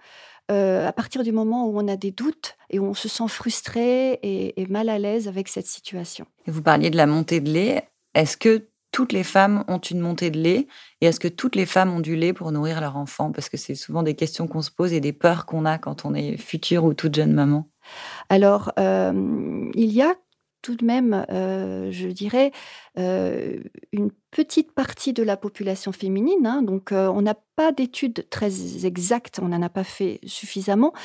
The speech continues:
Speaker 1: mais on va dire que peut-être moins de cinq pour cent des femmes, euh, peuvent avoir des difficultés à, euh, à avoir assez de lait et, et même à avoir une, une, une réelle montée de lait. Alors,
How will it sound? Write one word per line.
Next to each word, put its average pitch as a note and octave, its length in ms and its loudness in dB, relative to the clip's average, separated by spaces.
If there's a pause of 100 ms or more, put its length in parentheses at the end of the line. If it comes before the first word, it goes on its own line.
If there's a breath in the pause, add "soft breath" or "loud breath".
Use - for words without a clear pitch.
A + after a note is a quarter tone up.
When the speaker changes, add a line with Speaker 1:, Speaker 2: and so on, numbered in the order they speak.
(340 loud breath)
Speaker 1:
mais F#3 100 -2
on F#3+ 40 2
va G#3 160 2
dire C4 260 2
que G#3 120 -2
peut-être A3 520 -2 (560)
moins A3+ 300 4
de A#3+ 80 2
cinq A#3+ 280 2
pour - 200 -4
cent A#3+ 180 4
des A3+ 140 4
femmes, B3+ 380 4 (500 loud breath)
euh, F#3+ 220 0 (140)
peuvent C#4 240 4
avoir B3 380 0
des A3+ 100 -2
difficultés A3+ 880 -2
à, G#3 340 -2 (100)
euh, F#3+ 640 -4 (220)
à - 280 -4
avoir G3 540 -2
assez G#3 300 -2
de G3 100 0
lait A#3+ 300 2
et, G#3+ 260 2
et G3+ 40 4
même C4 260 6
à A#3 80 2
avoir A#3 380 0
une, G#3 200 0
une, G3+ 200 2
une G3 220 0
réelle G#3+ 300 0
montée G#3 300 2
de F#3 100 -2
lait. E3+ 180 0 (440 loud breath)
Alors, F#3+ 180 6